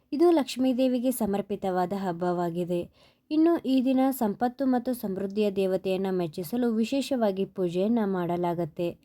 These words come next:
ಲಕ್ಷ್ಮೀ ದೇವಿಯ ವರಮಹಾಲಕ್ಷ್ಮಿ ರೂಪವು ವರಗಳನ್ನ ನೀಡುತ್ತದೆ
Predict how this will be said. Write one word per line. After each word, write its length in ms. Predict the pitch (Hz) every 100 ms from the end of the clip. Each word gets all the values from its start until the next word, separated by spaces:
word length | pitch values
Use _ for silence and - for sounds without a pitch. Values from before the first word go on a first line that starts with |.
| _ _ _ _ _ _ _ _ _ 247
ಲಕ್ಷ್ಮೀ 480 | 262 262 - 302
ದೇವಿಯ 400 | 302 302 285 302
ವರಮಹಾಲಕ್ಷ್ಮಿ 880 | 294 214 214 233 226 220 220 240 220
ರೂಪವು 520 | 196 165 185 180 247
ವರಗಳನ್ನ 520 | 226 208 220 214 208 214
ನೀಡುತ್ತದೆ 680 | 208 180 170 - 165 180